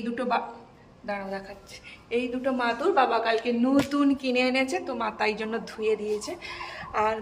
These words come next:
মা ওপাশে রান্না করছে, বেটু আমার দাদুনের সঙ্গে গেল নিচে ঘুরু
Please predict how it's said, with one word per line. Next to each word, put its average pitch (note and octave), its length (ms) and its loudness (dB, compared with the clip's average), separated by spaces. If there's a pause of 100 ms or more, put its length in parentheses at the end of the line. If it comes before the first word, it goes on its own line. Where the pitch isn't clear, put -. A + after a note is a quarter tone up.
(120)
মা C#4+ 100 8 (120)
ওপাশে D#4+ 300 2 (200)
রান্না C4 300 6 (100)
করছে, D4+ 280 -2 (140)
বেটু A#3+ 260 4 (140)
আমার B3 260 0
দাদুনের A3+ 440 0
সঙ্গে A#3 220 -2 (100)
গেল G3+ 140 0 (280)
নিচে C#4 380 4 (220)
ঘুরু A3+ 200 -8